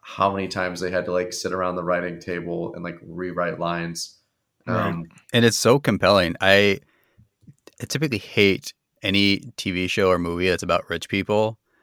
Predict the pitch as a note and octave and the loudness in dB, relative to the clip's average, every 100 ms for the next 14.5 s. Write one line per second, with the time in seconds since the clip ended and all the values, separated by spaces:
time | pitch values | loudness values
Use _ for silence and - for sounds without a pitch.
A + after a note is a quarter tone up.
0 | _ _ F#2+ F2+ G2+ E3+ D#3+ - F#2 B2 | _ _ -6 0 2 2 -2 0 2 4
1 | G#2+ G2+ G#2 A#2 A#2 A2 A2 - F#2 G2 | 6 4 4 2 2 2 0 -2 -4 -2
2 | G2+ G2+ G2+ F#2+ - F2+ F#2+ G2 F#2+ G2 | 0 2 2 0 2 4 6 4 4 0
3 | - F#2+ F#2+ F#2 F#2+ G2 - - - _ | 0 0 2 4 2 2 -4 -16 -16 _
4 | - A#2+ B2 C3 - - A2+ B2+ - A2 | 4 6 8 8 4 6 6 6 0 2
5 | A#2 - A2 A2+ F#2 G2 - F2+ E2+ - | 2 6 6 8 6 4 4 0 0 -12
6 | _ G2 F#2 F2+ F2 F2+ E2 - - - | _ 0 2 0 0 0 0 -4 -10 -12
7 | - _ _ _ _ _ - G2 F#2+ G2+ | -16 _ _ _ _ _ -2 0 2 2
8 | - - - - _ _ _ A#2+ G#2+ A2 | 2 -4 -12 -12 _ _ _ 4 4 4
9 | A2 - G#2 E3 F#3+ G#2 G#2 - - - | 2 2 2 4 4 2 0 -2 -2 6
10 | A2 G#2+ D#3 - A#2 A#2+ C#3+ A#2 E3+ D#3 | 8 8 6 4 6 6 6 6 6 6
11 | B2+ C3 A#2 G2+ _ _ _ _ - D#3 | 4 2 -2 -6 _ _ _ _ 2 2
12 | C3 C3+ E3 C3+ F3 C3+ A#2+ A#2 A2 - | 4 4 4 4 4 4 2 0 -2 0
13 | A2 A2 G2+ G2 G#2+ G#2 G#2 B2 B2 A#2+ | -2 -4 -6 -6 -4 -4 -2 -2 2 4
14 | D#3 D3+ F2+ - | 2 2 0 -2